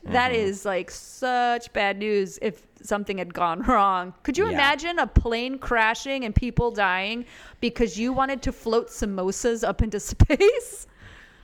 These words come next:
Speaker 2: I mean, that would be, that's the equivalent to the, uh, the gender reveal party igniting those wildfires.
Speaker 1: Exactly.
Speaker 2: That's the twenty twenty-one version of that, yeah.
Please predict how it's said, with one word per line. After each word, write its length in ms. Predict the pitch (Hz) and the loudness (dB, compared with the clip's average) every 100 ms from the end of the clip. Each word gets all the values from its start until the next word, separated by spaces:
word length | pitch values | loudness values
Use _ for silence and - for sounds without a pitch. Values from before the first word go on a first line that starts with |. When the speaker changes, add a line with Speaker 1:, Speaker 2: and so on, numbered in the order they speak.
| - - | -12 -4
Speaker 2:
I 60 | 110 | -2
mean, 160 | 110 | 0
that 220 | 107 123 | 0 0
would 140 | 123 107 | -2 -2
be, 280 | 113 113 92 | -2 -2 0
that's 240 | 120 120 | -2 0
the 80 | 135 | -4
equivalent 480 | - 147 117 123 101 | 0 -2 -2 -4 -4
to 100 | 113 | -4
the, 220 | 110 110 | -2 0
uh, 280 | 104 101 80 | 2 0 -2
the 160 | 92 90 | -4 -4
gender 380 | 107 110 107 98 | -2 -2 -2 -4
reveal 340 | 90 92 90 | -4 -4 -4
party 420 | 82 92 87 87 | -4 -4 -2 -4
igniting 420 | 82 87 92 87 90 | -6 -4 -4 -4 -6
those 160 | 85 | -6
wildfires. 960 | 82 90 90 82 76 69 62 52 - - - - | -6 -6 -6 -6 -8 -8 -10 -14 -16 -14 -14 -4
Speaker 1:
Exactly. 880 | 294 254 240 165 180 269 302 320 220 196 156 85 | 0 0 -2 -4 2 2 4 0 -4 -8 -8 -10
Speaker 2:
That's 60 | - | -6
the 40 | |
twenty 280 | 135 131 113 | -2 -2 -2
twenty-one 540 | - 127 120 113 104 | -2 -2 0 -2 -2
version 360 | 98 101 95 92 | -2 -2 -4 -6
of 100 | 87 | -6
that, 380 | 92 82 69 69 | -6 -6 -8 -8
yeah. 380 | 90 69 64 | -8 -8 -10